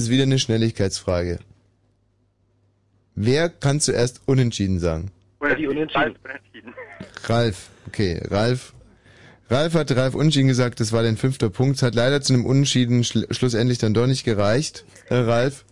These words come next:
Speaker 1: tut mir leid, aber du warst ein sehr sympathischer Mitspieler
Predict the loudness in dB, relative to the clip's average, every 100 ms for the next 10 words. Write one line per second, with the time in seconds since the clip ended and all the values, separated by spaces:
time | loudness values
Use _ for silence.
0 | _ _ _ _ _ _ 2 2 4 2
1 | 2 2 2 0 0 2 2 2 0 0
2 | 0 2 0 0 2 2 0